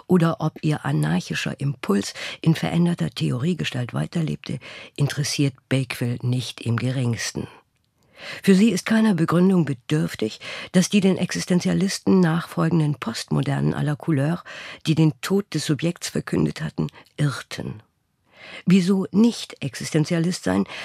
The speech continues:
da doch selbst ein David Bowie erklärte, sein Werk sei nicht nihilistisch, sondern existenzialistisch. Umgekehrt erklärt Bakewell den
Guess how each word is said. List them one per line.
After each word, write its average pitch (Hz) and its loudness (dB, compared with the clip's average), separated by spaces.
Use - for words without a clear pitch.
da 180 4
doch 185 2
selbst - -4
ein 202 2
David 185 -2
Bowie 185 0
erklärte, 139 -2
sein 165 4
Werk 170 -2
sei 151 0
nicht 127 -2
nihilistisch, 160 -2
sondern 139 0
existenzialistisch. - -8
Umgekehrt 175 2
erklärt 127 -6
Bakewell - -2
den 147 4